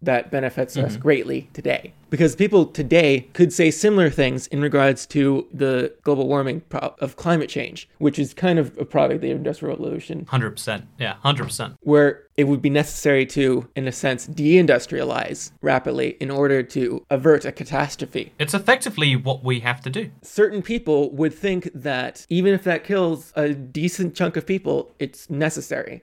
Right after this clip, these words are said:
Speaker 1: in order to save the rest. For instance, 'cause the Industrial Revolution did kill people, but it also saved countless numbers of people by
Speaker 2: Increase in living standards?
Speaker 1: developments which enabled better agricultural techniques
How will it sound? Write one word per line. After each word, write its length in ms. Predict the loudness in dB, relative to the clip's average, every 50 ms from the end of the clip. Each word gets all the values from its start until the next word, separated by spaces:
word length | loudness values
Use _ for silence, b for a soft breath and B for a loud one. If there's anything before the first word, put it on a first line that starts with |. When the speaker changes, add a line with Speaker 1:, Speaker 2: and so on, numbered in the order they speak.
| _ _
Speaker 1:
in 100 | -2 0
order 200 | 2 4 2 2
to 140 | 0 -4 -8
save 380 | -2 0 2 2 2 2 0
the 80 | 2 2
rest. 520 | 4 4 4 0 -4 -14 -20 -20 _ _ _ _
For 140 | _ 2 2
instance, 320 | 4 4 2 2 2 2
'cause 140 | -2 0 2
the 100 | 4 4
Industrial 300 | 4 2 2 2 4 2
Revolution 340 | 4 4 4 2 0 0 -2
did 180 | -2 -2 -2 -2
kill 120 | -4 -4
people, 300 | -4 -4 -4 -4 -4 -4
but 120 | -4 -4
it 60 | -2 -2
also 180 | -2 -2 -4
saved 540 | -8 -4 0 2 2 4 2 0 -2 -6 -14 _
countless 400 | -4 -2 -2 0 0 -2 -4 -2
numbers 280 | -4 -4 -4 -4 -6 -6
of 80 | -4
people 420 | -4 -4 -2 -2 -2 -4 -4 -6 -12 _
by 600 | -8 -4 -2 -2 0 0 0 0 0 0 -2 -2 -2
Speaker 2:
Increase 340 | -2 0 0 0 0 0 2
in 80 | 0
living 180 | 0 0 -2 -4
standards? 560 | -4 -4 -4 -4 -6 -8 -10 -12 -18 -20 -10 -6
Speaker 1:
developments 720 | -4 0 2 4 4 2 2 -2 -6 -6 -8 -8 -12 -12 -6
which 200 | -6 -4 -4 -4
enabled 480 | -4 0 0 2 2 2 0 0 0 0
better 320 | 2 4 4 4 2 2 2
agricultural 480 | 0 0 0 -2 -4 -4 -4 -4 -6
techniques 640 | -6 -6 -6 -4 -6 -6 -6 -8 -10 -14 -14 -14 -16